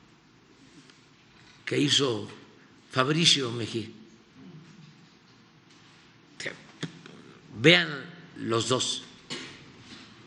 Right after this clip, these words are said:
artículos. Y ahí está el antes y el después.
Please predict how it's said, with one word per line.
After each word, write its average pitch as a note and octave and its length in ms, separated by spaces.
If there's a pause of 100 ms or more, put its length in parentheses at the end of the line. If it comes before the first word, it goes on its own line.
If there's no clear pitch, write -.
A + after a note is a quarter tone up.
(200)
artículos. F2 580 (4000)
Y A2 80
ahí D3 160
está B2+ 400 (1900)
el F#2 360
antes C3 500 (920)
y G2 80
el G2+ 120
después. F2 480